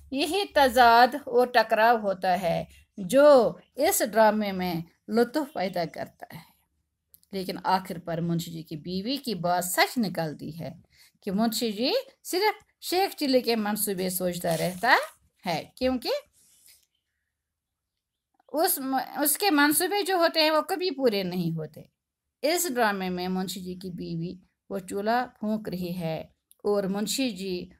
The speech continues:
उससे लॉटरी का टिकट मांग रहा है। मुंशी जी को ये यकीन होता है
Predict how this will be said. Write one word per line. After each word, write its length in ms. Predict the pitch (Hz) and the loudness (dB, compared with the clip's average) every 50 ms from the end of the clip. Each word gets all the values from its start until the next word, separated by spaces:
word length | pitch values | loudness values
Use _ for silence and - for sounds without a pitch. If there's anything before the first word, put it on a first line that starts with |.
| _ _ | _ _
उससे 380 | - 208 202 - - 190 175 | -6 -4 -4 -2 -2 -2 -2
लॉटरी 440 | 170 165 165 165 175 180 180 208 220 | -2 -2 0 0 0 -2 -2 -6 -8
का 180 | 214 - 202 180 | -8 -6 -8 -10
टिकट 480 | 180 180 - 170 175 202 220 220 220 | -10 -10 -12 -12 -8 -6 -8 -6 -6
मांग 300 | 196 175 160 156 156 147 | -6 -4 -4 -4 -4 -6
रहा 260 | - 170 170 170 - - | -8 -10 -12 -14 -16 -18
है। 160 | - - - _ _ _ _ _ _ _ _ _ _ _ _ _ _ _ _ _ _ _ _ _ _ _ _ _ _ _ | -20 -20 -20 _ _ _ _ _ _ _ _ _ _ _ _ _ _ _ _ _ _ _ _ _ _ _ _ _ _ _
मुंशी 320 | 254 269 320 359 - 392 392 | 2 2 2 2 2 0 0
जी 140 | 359 403 415 | 0 -2 -2
को 220 | 403 403 415 403 | 0 2 2 2
ये 280 | 392 381 381 370 370 370 | 2 2 0 0 0 0
यकीन 320 | 370 - 339 381 427 403 | -2 -4 -6 -6 -4 0
होता 340 | 349 302 175 - 180 180 180 | 2 2 2 2 0 -2 -2
है 340 | 185 180 156 - - - | -2 -4 -6 -6 -8 -12